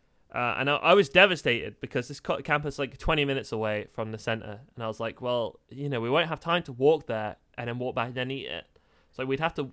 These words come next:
eat it on the way and just, like, not enjoy our meal at all. Like, you gotta enjoy a Subway. In fact, the, uh, the Subway actually got closed right after we finished our first year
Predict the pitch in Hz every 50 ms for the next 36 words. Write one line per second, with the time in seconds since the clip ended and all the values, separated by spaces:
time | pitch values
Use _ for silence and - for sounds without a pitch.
0 | - _ - 147 160 151 147 135 139 135 127 127 143 147 135 120 113 - 113 113
1 | 110 - 110 - - 110 107 104 - _ _ _ _ _ _ _ _ _ _ -
2 | 127 131 147 175 180 156 120 - 147 147 135 120 120 123 123 110 104 - - 147
3 | 147 120 131 120 104 - _ _ _ _ - 127 139 139 147 165 202 196 170 147
4 | 123 143 143 131 120 - 139 135 120 120 107 104 - - _ _ _ _ _ _
5 | _ - 160 185 190 190 - - 196 196 190 - 185 180 180 170 170 170 156 143
6 | 156 - - 190 190 190 180 151 139 156 - - 175 165 143 151 135 - - -
7 | 143 135 143 160 180 196 - - - - 139 123 131 147 160 175 - - 135 139
8 | 135 - 143 135 135 - - 143 151 160 - 131 123 120 - 131 127 127 - -
9 | - 123 123 135 151 -